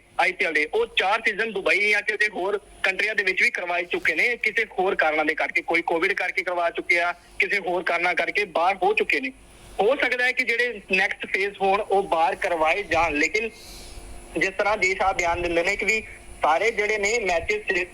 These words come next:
ਉਹ ਇੰਡੀਆ ਦੇ ਵਿੱਚ ਹੀ ਹੋਣਗੇ। ਹਾਲੇ ਤੱਕ ਪਹਿਲਾ ਸ਼ਡਿਊਲ ਉਹਨਾਂ ਨੇ ਜਾਰੀ ਕਰ ਦਿੱਤਾ ਆ। ਅੱਗੇ ਆਈ ਪੀ ਐਲ ਦੇ ਵਿੱਚ ਏਦਾਂ ਹੁੰਦਾ ਵੀ ਨ-, ਮਈ ਤੱਕ ਜੋ ਸ਼ਡਿਊਲ ਹੁੰਦਾ ਟੋਟਲ ਮੈਚਿਸ ਦਾ, ਉਹ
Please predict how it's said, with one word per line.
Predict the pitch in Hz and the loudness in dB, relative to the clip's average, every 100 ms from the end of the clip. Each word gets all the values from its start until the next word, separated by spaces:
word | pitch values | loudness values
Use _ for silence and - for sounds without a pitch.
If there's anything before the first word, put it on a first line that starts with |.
| - | -2
ਉਹ | 202 226 - | 2 2 0
ਇੰਡੀਆ | 180 202 | 0 0
ਦੇ | 202 | 0
ਵਿੱਚ | 196 190 - | 0 0 0
ਹੀ | 240 262 | 0 0
ਹੋਣਗੇ। | 202 175 131 120 - - 269 | 0 0 -2 -6 -12 -4 -2
ਹਾਲੇ | 180 | 0
ਤੱਕ | 214 240 | 0 -4
ਪਹਿਲਾ | - 214 247 | -4 -2 -2
ਸ਼ਡਿਊਲ | 240 208 220 226 | -2 0 2 2
ਉਹਨਾਂ | 220 220 | 2 2
ਨੇ | 220 | 2
ਜਾਰੀ | 185 190 | 2 2
ਕਰ | 202 190 | 2 0
ਦਿੱਤਾ | 190 180 | 0 0
ਆ। | 185 220 - - - | 0 0 -6 -10 -2
ਅੱਗੇ | 196 190 | -2 0
ਆਈ | 226 208 | 0 0
ਪੀ | 208 | 2
ਐਲ | 226 | 0
ਦੇ | 226 | 0
ਵਿੱਚ | 208 214 | 0 -2
ਏਦਾਂ | 190 | 0
ਹੁੰਦਾ | 214 185 196 | 0 0 0
ਵੀ | 247 | 2
ਨ-, | 233 180 180 175 165 | 2 2 0 0 2
ਮਈ | - 220 | 2 2
ਤੱਕ | 220 202 | 0 -2
ਜੋ | - 190 | -2 2
ਸ਼ਡਿਊਲ | - 160 196 | 2 0 -4
ਹੁੰਦਾ | 180 151 170 | -4 0 0
ਟੋਟਲ | - 180 - | 0 0 0
ਮੈਚਿਸ | 403 330 - 160 | 0 0 0 0
ਦਾ, | 175 | 0
ਉਹ | - 427 | 0 -2